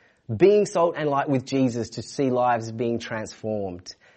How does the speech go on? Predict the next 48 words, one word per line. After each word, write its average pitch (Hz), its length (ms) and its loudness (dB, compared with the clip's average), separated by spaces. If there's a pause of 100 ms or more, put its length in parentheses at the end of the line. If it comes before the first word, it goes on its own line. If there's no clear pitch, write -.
(180)
Uh, 131 120 -6
and 165 100 0
I 165 40 0
came 196 180 4
across 175 240 2
a 151 40 6
website, 139 560 4
uh, 123 180 -4
this 135 220 0
week, 123 360 0
um, 117 420 -8
Salt 156 440 2
and 131 260 0
Light, 117 400 4
and 120 120 -2
I'll, 117 200 4
I'll, 123 200 4
I'll 131 160 4
link 143 200 4
it 120 120 0
below. 117 460 4 (400)
Uh, 127 180 -6
and 165 140 2
it's - 340 -4 (400)
comes 220 260 2
from 190 120 0
our 160 80 4
brothers 165 300 4
and 147 100 -4
sisters 143 440 -2
in 139 120 0
the 131 80 0
church 139 280 0
in 131 80 -2
Singapore. 113 760 -2
And 120 260 -6
they're 220 140 4
experiencing 170 520 2
much, - 380 -2 (100)
uh, 139 200 -4
the 135 100 -2
same 147 240 -2
that 131 140 0
we 151 160 4
are 151 160 8
at 139 80 -2
the 143 60 -6
moment, 156 440 0